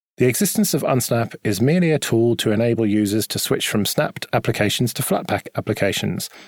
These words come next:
This is not intended as a commentary or slight against any software. It's just a utility, <laughs> he says with his troll face.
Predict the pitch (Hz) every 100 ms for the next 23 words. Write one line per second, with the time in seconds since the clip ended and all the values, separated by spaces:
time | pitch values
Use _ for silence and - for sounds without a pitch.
0 | - _ _ - 120 - 185 226 214 165
1 | 131 127 - - 98 - 208 123 101 104
2 | - - 127 123 - 98 92 85 - 123
3 | 113 107 - - 87 90 - - - 98
4 | - - 98 - 98 98 - 95 - -
5 | - 127 _ - - - 107 95 104 92
6 | 95 - 107 92 - 95 90 - -